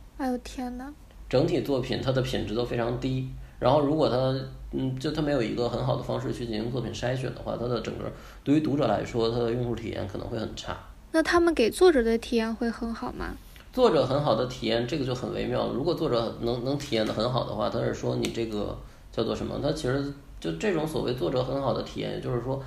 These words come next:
Speaker 2: 你能够有商业机会和渠道的话，其实是伴随着整个产业链儿相对成熟的情况下才会有。
Speaker 1: 嗯，是。
Speaker 2: 因为确实，你比方说我在这边发了个作品，然后发了个作品，然后有编辑会来找到我，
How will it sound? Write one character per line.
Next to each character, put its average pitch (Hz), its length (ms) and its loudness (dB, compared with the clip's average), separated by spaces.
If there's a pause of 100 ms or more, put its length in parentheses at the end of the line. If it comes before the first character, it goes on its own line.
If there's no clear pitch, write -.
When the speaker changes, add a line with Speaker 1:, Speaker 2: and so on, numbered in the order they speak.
(240)
Speaker 2:
你 117 120 2
能 107 160 2
够 135 200 2
有 113 240 0
商 139 240 -2
业 127 100 0
机 135 180 -4
会 135 120 -2
和 117 140 -2
渠 110 200 -4
道 120 180 2
的 107 80 -2
话， 113 160 -2
其 117 220 -6
实 123 100 -2
是 131 100 0
伴 120 260 -2
随 113 200 -6
着 117 80 -2
整 110 160 -4
个 110 100 -4
产 - 180 -6
业 - 80 -6
链 110 120 -2
儿 107 60 -2
相 123 140 -4
对 123 120 0
成 117 240 -8
熟 127 100 -6
的 104 80 -6
情 107 140 -8
况 101 120 -4
下 104 80 -6
才 98 160 -8
会 117 200 -4
有。 101 60 -6 (100)
Speaker 1:
嗯， 254 400 -2 (260)
是。 247 420 -4 (180)
Speaker 2:
因 190 140 6
为 220 140 8
确 220 220 4
实， 143 260 2
你 165 100 6
比 165 60 4
方 123 100 6
说 143 120 2
我 120 40 2
在 123 120 2
这 127 80 0
边 127 160 0
发 131 160 0
了 127 40 0
个 127 60 -2
作 127 160 -2
品， 110 180 -4 (120)
然 110 100 -2
后 127 60 -2
发 131 160 -4
了 127 60 -2
个 117 40 -2
作 120 100 0
品， 110 160 -4
然 104 160 -2
后 117 80 -4
有 107 100 -2
编 113 180 -4
辑 117 80 -4
会 110 100 -4
来 107 140 -2
找 107 180 -2
到 104 160 0
我， - 240 -6